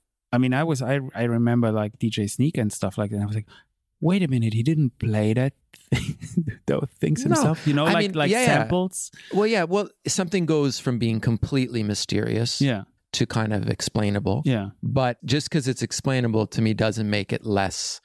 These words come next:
Speaker 1: Magical.
Speaker 2: genius, you know?
Speaker 1: No, that's not what I'm saying, but
Speaker 2: Yeah.
Speaker 1: it still takes a bit of
Speaker 2: A little, not
Speaker 1: the innocence or the naivety
Speaker 2: But for me, not really,
Speaker 1: or
Speaker 2: because that, that was, that's what you lose, but what you gain is, "Wow, that was a good idea." You know, like, 'cause sometimes, you know,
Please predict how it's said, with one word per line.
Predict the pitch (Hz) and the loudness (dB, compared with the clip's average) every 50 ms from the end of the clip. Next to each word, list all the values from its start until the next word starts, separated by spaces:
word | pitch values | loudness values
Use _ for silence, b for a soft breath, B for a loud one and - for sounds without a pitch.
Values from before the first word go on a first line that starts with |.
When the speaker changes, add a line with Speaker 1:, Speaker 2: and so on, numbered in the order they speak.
| b - | b -2
Speaker 1:
Magical. | - 117 110 110 - 120 - 143 | -2 -2 0 -2 -4 -4 -2 0
Speaker 2:
genius, | 143 147 117 113 104 170 - - - - | 0 2 2 2 0 -2 -2 -4 -6 -6
you | 113 101 | -6 -4
know? | 107 117 117 | -4 -2 0
Speaker 1:
No, | 185 220 226 196 | 0 2 2 0
that's | 151 160 165 - - | 0 -2 -2 -2 -2
not | 214 202 190 | -2 -2 -2
what | 185 180 | -2 -2
I'm | 170 147 139 | -2 -2 -2
saying, | - 175 165 156 135 | 0 0 0 2 2
but | 131 127 | 2 0
Speaker 2:
Yeah. | - 135 | 0 -2
Speaker 1:
it | 123 - | -4 -2
still | - 160 160 160 147 | -2 0 0 0 -2
takes | - - 160 156 151 - - | -2 0 0 0 -2 -2 -4
a | 147 | -2
bit | 139 151 151 151 | -2 0 0 0
of | 143 131 - - B B B B B B - 480 | -2 -4 -4 -10 B B B B B B -2 0
Speaker 2:
A | 277 | 2
little, | 349 311 269 233 - | 2 2 2 0 0
not | 220 233 254 254 - | 0 0 0 0 0
Speaker 1:
the | - 151 156 - | 0 -2 -2 -2
innocence | 180 190 202 190 - - 170 147 139 135 123 - | 0 0 0 0 0 0 0 2 2 0 0 0
or | 135 139 131 131 | 0 0 2 2
the | 131 127 | 2 2
naivety | 127 123 - - | 2 2 4 4
Speaker 2:
But | 170 190 170 151 | 2 2 2 2
for | 180 | 2
me, | 185 - - | 4 4 6
not | - 196 185 - | 6 6 4 4
really, | - - - | 4 4 4
Speaker 1:
or | - | 2
Speaker 2:
because | - 135 143 131 - - - - | 2 0 0 -2 -4 -6 -10 -6
that, | 123 104 131 139 156 160 - 127 | -2 -2 0 0 0 -2 -2 -2
that | 139 135 147 156 - 156 | -2 0 -2 -2 -2 0
was, | 151 139 110 101 92 | 0 0 -2 -2 -2
that's | 117 143 160 160 - - | -2 -2 -2 -2 -4 -4
what | 156 117 | -2 0
you | 120 120 | 2 2
lose, | 110 120 127 143 123 | 2 4 2 2 2
but | - 123 | 0 -2
what | 113 95 98 | -2 -2 -4
you | 107 104 | -6 -6
gain | 104 104 131 135 143 156 151 139 117 107 101 104 101 101 101 | -2 0 0 0 2 2 0 0 0 0 0 0 -2 -4 -4
is, | - - 107 98 98 - - - - _ _ _ _ _ _ - | -2 -2 0 0 0 -2 -6 -10 -12 _ _ _ _ _ _ -8
"Wow, | 92 87 101 117 117 107 101 98 95 92 | -2 0 0 2 2 0 0 -2 -2 -2
that | 92 101 95 71 | -2 -2 -2 -4
was | 90 87 - | -4 -6 -6
a | 95 | -8
good | - - - | -8 -6 -6
idea." | 82 85 - - 65 - - _ _ _ _ _ | -6 -6 -8 -10 -14 -14 -18 _ _ _ _ _
You | - - | 0 0
know, | 117 117 | 2 2
like, | 113 120 113 - B B 139 120 - | 2 0 -2 -6 B B -14 -6 -2
'cause | - 135 | -2 -2
sometimes, | - 170 165 165 165 165 | 0 -2 -2 -2 -2 -2
you | 165 151 | -2 -2
know, | 143 131 | -2 -2